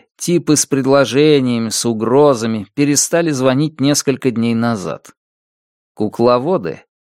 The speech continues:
некто или нечто, укравшее её имя и налепившее его на сотни других лиц,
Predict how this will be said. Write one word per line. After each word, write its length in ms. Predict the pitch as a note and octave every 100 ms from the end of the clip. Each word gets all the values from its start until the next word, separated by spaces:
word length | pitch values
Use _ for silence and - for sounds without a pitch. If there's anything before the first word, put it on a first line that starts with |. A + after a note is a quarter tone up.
| _
некто 600 | G#2 A2 C#3+ E3 - -
или 220 | A2 G2+
нечто, 520 | F#2+ B2 D#3 - - A#2
укравшее 680 | A2+ - D3 - - G#2 G#2
её 160 | G#2+
имя 380 | G#2 D#3 C3+ F#2
и 60 | G2+
налепившее 680 | A#2+ B2+ - E3+ - D3
его 160 | C3+ C#3+
на 160 | B2+ B2
сотни 460 | - G3 - E3+
других 520 | D3 D3+ G#2 E2+ -
лиц, 420 | G2+ C#3+ F3 -